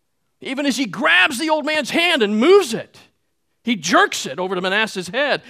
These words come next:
"Not this way, my father." What way is Joseph referring to?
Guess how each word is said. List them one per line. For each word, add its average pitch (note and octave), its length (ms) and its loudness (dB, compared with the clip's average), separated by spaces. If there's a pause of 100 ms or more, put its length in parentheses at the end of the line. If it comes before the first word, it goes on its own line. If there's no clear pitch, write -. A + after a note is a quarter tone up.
"Not F4+ 300 6
this D#4 240 0
way, D4+ 540 2
my E3+ 220 2
father." D#3+ 440 -4 (1700)
What F#3 260 -12
way F3+ 600 -6 (920)
is C3 140 -16
Joseph C#3 360 -10
referring G3+ 360 -16
to? G#2 160 -20